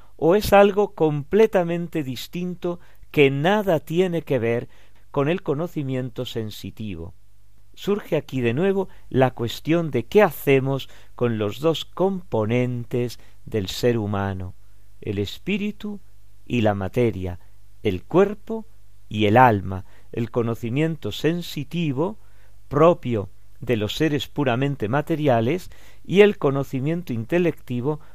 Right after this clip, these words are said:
propio de los seres puramente espirituales. Y aquí es donde tenemos el problema, porque tenemos que casar, ¿eh?, estas dos realidades en nosotros que forman una unidad, el ser humano.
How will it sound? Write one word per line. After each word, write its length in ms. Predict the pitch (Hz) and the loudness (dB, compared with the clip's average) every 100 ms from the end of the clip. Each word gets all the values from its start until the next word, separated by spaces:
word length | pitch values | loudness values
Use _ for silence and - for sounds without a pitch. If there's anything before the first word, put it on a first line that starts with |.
| - - | -14 2
propio 640 | 165 202 - 156 165 - | 4 4 4 2 2 0
de 160 | 110 127 | 2 2
los 180 | 123 - | 2 4
seres 440 | 196 185 170 - - - | 4 4 2 -2 -12 -4
puramente 720 | 139 151 139 143 147 170 160 - | 2 2 2 0 0 0 0 -4
espirituales. 960 | 120 - 120 110 113 113 107 87 78 - - - | -6 -6 -4 -4 2 4 4 2 -4 -8 -12 -2
Y 140 | 120 | 2
aquí 220 | 120 151 | 4 4
es 120 | 156 127 | 2 2
donde 300 | 123 104 101 | -2 -2 -4
tenemos 580 | 104 113 151 170 165 - - - | -4 -2 0 -2 -4 -10 -12 -2
el 200 | 117 107 | -2 0
problema, 640 | 127 110 147 170 120 95 - | -2 2 2 2 0 -4 -8
porque 280 | - 101 110 | -8 -6 -4
tenemos 400 | 117 120 135 131 | -4 -4 -4 -6
que 140 | - 107 | -8 -6
casar, 640 | 110 90 - 170 156 190 - - - - | -4 0 4 6 4 0 -8 -14 -14 -6
¿eh?, 240 | 135 165 - | -4 -4 -2
estas 380 | 139 - 143 | -2 2 0
dos 240 | 104 139 147 | 2 -2 0
realidades 720 | 151 156 170 147 143 175 - - - - | 2 2 4 6 4 0 -4 -10 -12 -4
en 200 | 117 101 | -4 -2
nosotros 560 | 98 185 196 - 123 | -2 0 0 -2 -8
que 100 | - | -6
forman 460 | 113 123 123 151 - | -4 -4 -2 -2 -4
una 300 | - 202 143 | 0 0 2
unidad, 500 | 113 107 98 104 101 - - - | 0 0 0 2 0 -6 -14 -12
el 140 | - 92 | -8 -8
ser 260 | - 120 | 0 0
humano. 480 | 104 98 92 87 87 | 0 0 -2 -4 -8